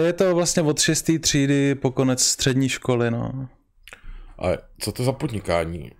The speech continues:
Speaker 2: Škola, dá se na tom vydělat?
Speaker 1: Já
Speaker 2: My jsme
Speaker 1: douf-,
Speaker 2: tady někomu poradili.
Speaker 1: doufám, že jo. <laughs> Doufám,
Speaker 2: To
Speaker 1: že
Speaker 2: ještě
Speaker 1: jo.
Speaker 2: nevíte?
Speaker 1: A, no, tak je,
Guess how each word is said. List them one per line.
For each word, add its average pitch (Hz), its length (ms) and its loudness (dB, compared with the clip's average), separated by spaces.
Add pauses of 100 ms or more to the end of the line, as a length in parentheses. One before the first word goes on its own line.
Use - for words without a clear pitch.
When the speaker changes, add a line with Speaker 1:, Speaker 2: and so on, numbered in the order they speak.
(120)
Speaker 2:
Škola, 92 280 -4
dá 98 140 2
se 127 120 0
na 131 80 0
tom 156 200 -4
vydělat? 123 460 -2 (540)
Speaker 1:
Já 139 140 2
Speaker 2:
My 135 60 0
jsme 139 140 2
Speaker 1:
douf-, 123 40 -2
Speaker 2:
tady 127 140 2
někomu 120 260 -4
poradili. 104 500 -4
Speaker 1:
doufám, 143 380 2
že - 280 2
jo. 135 160 -2 (1160)
<laughs> 123 180 2
Doufám, 135 400 0
Speaker 2:
To - 80 -2
Speaker 1:
že - 100 0
Speaker 2:
ještě 123 200 2
Speaker 1:
jo. 156 40 0
Speaker 2:
nevíte? 143 400 -4 (300)
Speaker 1:
A, 131 420 2 (640)
no, 113 440 2
tak 131 400 -2 (960)
je, - 120 -4